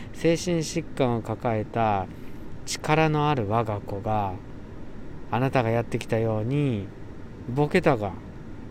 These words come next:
俺の言うこと聞けや」となるんですね。追いさらばえてね、手足の言うことが聞かず、箸もろくに使えなくなった私に子供は言うんですね。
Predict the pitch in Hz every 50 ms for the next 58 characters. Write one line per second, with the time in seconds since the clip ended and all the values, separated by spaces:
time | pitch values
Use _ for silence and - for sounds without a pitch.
0 | - - - 135 147 160 165 170 180 185 190 196 190 202 185 180 165 - - -
1 | 220 208 185 160 131 - - - - - - - - - - - - - - -
2 | - - - - - - - 220 208 185 151 143 139 139 127 107 101 - 107 117
3 | 139 151 156 160 151 - - - - - - - - - - - - - - -
4 | - - - - - - 123 135 151 165 170 175 170 156 - - 175 165 165 170
5 | 170 170 165 165 170 170 170 165 165 151 - 151 139 139 143 147 147 151 156 156
6 | 156 151 - - - 185 185 175 165 - 156 143 139 143 143 151 147 139 - 156
7 | 143 - 147 139 127 131 127 120 - - - - 143 135 127 131 131 131 131 131
8 | 131 131 120 - - 143 - - 202 170 151 143 139 131 - 139 139 135 127 -
9 | - 139 135 131 135 127 131 123 117 110 - 113 113 113 113 - - 123 117 110
10 | - - 127 127 131 131 123 117 107 - - 160 160 160 156 156 151 147 143 143
11 | 151 151 139 117 107 101 107 107 104 104 98 95